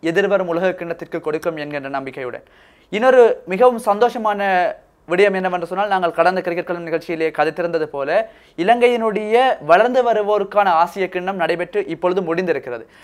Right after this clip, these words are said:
இந்த இறுதிப் போட்டியிலே வெறுமனே மூன்று ரன்களால் ஒரு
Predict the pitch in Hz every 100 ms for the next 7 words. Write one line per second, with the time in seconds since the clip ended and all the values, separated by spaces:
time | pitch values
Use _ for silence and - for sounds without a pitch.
0 | - - 226 226 233 277 254 240 233 220
1 | 220 262 262 - - 170 214 233 240 240
2 | 180 220 277 262 226 208 214 233 233 202
3 | 190 175 -